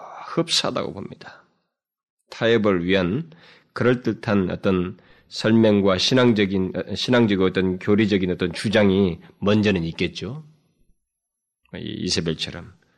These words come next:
그리고 그것을 수용하는 사람들의 수가 있을 것이고,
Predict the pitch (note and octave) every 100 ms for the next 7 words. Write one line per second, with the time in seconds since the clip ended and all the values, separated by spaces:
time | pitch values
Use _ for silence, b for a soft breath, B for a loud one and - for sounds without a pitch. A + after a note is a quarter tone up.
0 | _ _ F2 - A2 G2+ F#2+ - C#3 B2+
1 | A2+ G2 G2 F#2+ F#2 F2+ F2 - C3 G#2+
2 | F2+ F#2 F#2+ F#2 F2+ A2+